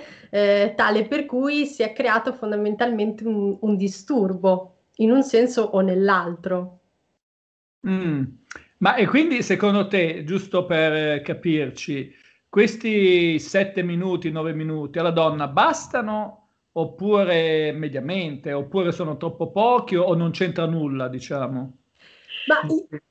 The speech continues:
Speaker 1: nella teoria <laughs> dovrebbero bastare, anzi, secondo gli studi, eh, da quanto è emerso, alle donne basta, nel senso, mm,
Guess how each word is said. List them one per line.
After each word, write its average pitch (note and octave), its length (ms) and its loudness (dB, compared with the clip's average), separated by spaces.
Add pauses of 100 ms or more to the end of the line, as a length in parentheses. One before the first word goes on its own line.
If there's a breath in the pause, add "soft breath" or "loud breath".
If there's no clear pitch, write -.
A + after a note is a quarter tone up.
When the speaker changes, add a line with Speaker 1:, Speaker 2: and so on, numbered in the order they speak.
(140)
Speaker 1:
nella G4+ 320 6
teoria E4 760 4 (120)
<laughs> E4 520 4
dovrebbero B3+ 520 0
bastare, G#3+ 760 0
anzi, G#3+ 600 -4
secondo C4+ 420 -2
gli C4 160 -2
studi, C#4+ 720 -4 (220 loud breath)
eh, A#3 180 0
da A#3 160 2
quanto C4 320 2
è C#4 60 6
emerso, C4 420 -4
alle A3 220 0
donne B3 460 2
basta, G3 840 -2
nel G3 200 -8
senso, F#3+ 680 -6 (840 loud breath)
mm, A3 680 -4